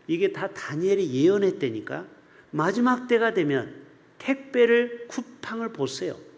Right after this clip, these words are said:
제가 얘기했죠? 열, 열한 시 전에만 여러분이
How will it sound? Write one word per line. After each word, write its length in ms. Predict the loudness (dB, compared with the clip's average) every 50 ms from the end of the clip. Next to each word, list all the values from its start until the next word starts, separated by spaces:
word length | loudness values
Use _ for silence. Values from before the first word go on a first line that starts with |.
| -20 _
제가 300 | 0 0 2 4 4 4
얘기했죠? 520 | 4 4 4 2 2 0 -2 -4 -4 -6 -8 -14 -20 -20 -20 -20 -10 2 6
열, 560 | 8 8 10 10 10 10 8 6 2 2 2
열한 360 | 4 4 6 6 6 6 6
시 240 | 4 0 -2 -2 -4
전에만 520 | -2 0 2 4 4 4 4 4 2 4 4
여러분이 600 | 4 4 4 4 4 6 6 6 4 2 -2